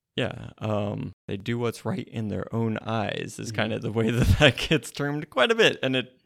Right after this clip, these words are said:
Speaker 1: that leads up to not good things.
Speaker 2: Yeah, I, I think of, like, in Exodus, right? So they, the Israelites are growing and multiplying,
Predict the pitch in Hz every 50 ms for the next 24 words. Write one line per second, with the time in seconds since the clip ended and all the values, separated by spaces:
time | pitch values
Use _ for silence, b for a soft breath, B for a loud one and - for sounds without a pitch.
0 | _ - - 180 - - 165 147 131 123 139 - - - 110 110 113 - - -
1 | 113 - - - - - 160 175 120 92 98 107 123 135 147 147 139 135 135 160
2 | 151 147 143 127 123 120 110 98 113 107 107 - - 120 117 - 143 147 156 147
3 | - _ _ _ _ _ _ - 113 117 120 123 123 - - 120 113 110 107 107
4 | 107 107 101 95 _ _ _ _ - 117 120 120 120 120 131 123 120 117 - 113
5 | 107 104 113 110 117 120 117 113 107 107 107 110 110 113 - 120 113 117 120 117
6 | 113